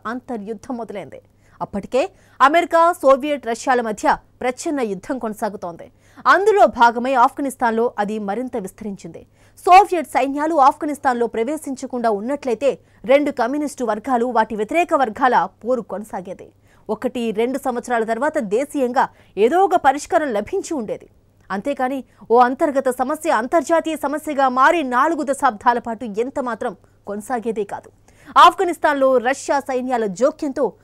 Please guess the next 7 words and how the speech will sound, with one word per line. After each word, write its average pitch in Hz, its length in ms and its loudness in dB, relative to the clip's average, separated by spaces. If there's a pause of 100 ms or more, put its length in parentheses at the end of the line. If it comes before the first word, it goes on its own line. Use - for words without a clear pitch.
(140)
అమెరికా 269 360 0
తన 233 260 -2
విదేశాంగ 240 580 -2
నీతిని 277 440 -4
ప్రదర్శించడం 220 600 -8
మొదలుపెట్టింది. 185 600 -16 (380)
సహజంగానేది 349 920 4